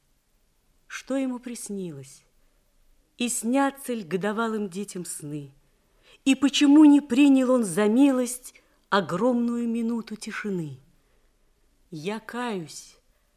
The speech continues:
я нарушила молчание. Я прижимала мальчика к груди так исступлённо, жадно, так отчаянно, как будто ждёт разлука впереди.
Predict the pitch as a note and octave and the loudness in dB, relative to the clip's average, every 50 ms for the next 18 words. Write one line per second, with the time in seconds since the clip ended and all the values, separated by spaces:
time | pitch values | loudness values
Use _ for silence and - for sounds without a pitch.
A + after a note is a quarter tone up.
0 | _ _ _ _ _ _ _ _ _ - D#3 D3+ F#3+ A3+ A#3 A3+ A3+ A3+ A3 A3+ | _ _ _ _ _ _ _ _ _ -16 -10 -6 -6 -4 -4 -4 -4 -6 -6 -8
1 | A3+ - - - D#3+ D3 D3+ D3+ D3+ D3+ D3 - - - D#3 C#3+ C#3+ C#3 C#3 C3+ | -10 -10 -10 -10 -10 -8 -8 -8 -8 -10 -12 -14 -12 -10 -10 -10 -10 -10 -12 -14
2 | C#3 C3+ C3+ _ _ _ _ _ _ _ _ _ _ _ _ _ _ _ - D#3+ | -16 -18 -20 _ _ _ _ _ _ _ _ _ _ _ _ _ _ _ -12 -6
3 | D3+ G#3 A#3 A#3 - - A#3+ A3+ A3+ A#3 A3+ A#3+ A#3+ A#3+ A3+ A3+ G#3 G3+ G3+ A#3 | -4 -4 -4 -4 -6 -6 -6 -4 -2 -2 0 0 0 0 0 -2 -2 -2 -2 -2
4 | A#3 A3+ G#3+ - - G#3 - - G3+ F3 C#3 D#3 F3 G3+ G#3+ E3 F3 A3 B3 B3 | -4 -4 -6 -8 -8 -8 -8 -10 -10 -8 -8 -8 -8 -8 -8 -6 -6 -4 -4 -4
5 | A3 F#3 - _ _ _ _ _ _ _ _ _ - A3+ A3+ - - A3+ - - | -4 -8 -12 _ _ _ _ _ _ _ _ _ -10 -10 -10 -10 -12 -14 -14 -14
6 | - - A3+ - - A3 G3+ G3 F#3 F3 D#3 C3+ C3 C3 B2 B2 B2 B2 _ _ | -14 -16 -16 -14 -12 -10 -10 -10 -10 -10 -12 -12 -14 -14 -16 -16 -20 -20 _ _
7 | _ _ _ _ _ _ _ _ _ _ _ _ _ D#3+ D#3+ C#3+ B2+ G#3+ A#3 A3+ | _ _ _ _ _ _ _ _ _ _ _ _ _ -10 -8 -6 -4 -4 -4 -4
8 | G#3+ F#3 C#3 - D3+ C#3+ C3+ B2+ B2+ A#2 _ _ _ _ _ _ _ _ _ _ | -6 -8 -10 -12 -14 -14 -14 -14 -16 -20 _ _ _ _ _ _ _ _ _ _
9 | _ _ _ _ _ - A#3 A#3+ A#3+ - A#3+ A#3 - - - - - C#4+ D4 C#4+ | _ _ _ _ _ -6 -6 -6 -4 -6 -8 -10 -10 -8 -6 -4 -2 0 0 0
10 | C4 A#3+ A3 G3+ F3+ E3 D#3+ D3+ C#3 C3+ C3+ - _ _ _ _ _ _ _ _ | 0 0 0 -2 -2 -2 -4 -6 -10 -12 -14 -20 _ _ _ _ _ _ _ _
11 | _ _ _ _ _ _ _ _ - - G3+ E3 C#3+ D#3 A3 A#3+ A#3 - - A3 | _ _ _ _ _ _ _ _ -8 -8 -8 -6 -8 -8 -8 -8 -8 -8 -8 -8
12 | G3+ E3+ C3+ C3+ F#3 G#3 G3 - - F#3 G3 G3+ F3 D3+ D3+ D3+ F3 D#3 - - | -8 -8 -6 -6 -6 -6 -4 -6 -6 -6 -6 -6 -6 -8 -10 -10 -10 -10 -10 -12
13 | C#3+ C3+ - - - C#3 C3 C#3 B2+ A#2+ B2+ C3 A#2+ - | -16 -16 -14 -14 -14 -12 -12 -12 -14 -14 -16 -16 -18 -20